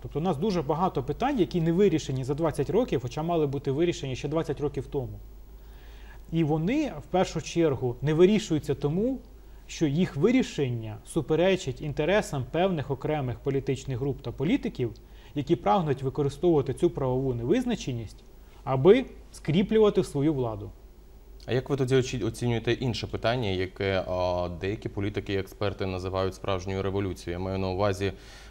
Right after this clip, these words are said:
Speaker 2: закон про ринок електричної енергії, який парламенту от з-, якраз таки на противагу першому рішенню вдалося проголосувати.
Speaker 1: Ну, бачите, там, де є, е, серйозний економічний мотивуючий чинник, там парламент може голосувати.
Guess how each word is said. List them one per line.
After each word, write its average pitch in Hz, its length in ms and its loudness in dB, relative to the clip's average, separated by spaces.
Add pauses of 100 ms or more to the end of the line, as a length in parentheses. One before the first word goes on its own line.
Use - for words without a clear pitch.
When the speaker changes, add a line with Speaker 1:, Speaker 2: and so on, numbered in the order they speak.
Speaker 2:
закон 95 320 -2
про 92 160 -2
ринок 92 300 -2
електричної 87 560 -6
енергії, 76 360 -10
який - 280 -10
парламенту 107 880 -2
от 85 180 -4
з-, - 200 -14
якраз 82 320 -6
таки 87 300 -6 (540)
на 92 200 -4
противагу 92 480 -2
першому 107 400 -2
рішенню 98 320 -2
вдалося 87 400 -4
проголосувати. 87 720 -10 (1000)
Speaker 1:
Ну, 214 60 -4
бачите, 208 500 0 (180)
там, 214 220 6
де 170 120 4
є, 139 420 2 (760)
е, 123 60 -6
серйозний 151 580 2
економічний 147 840 -2
мотивуючий 135 600 -2
чинник, 294 500 0 (140)
там 220 160 2
парламент 156 440 2
може 151 220 2
голосувати. 120 640 -2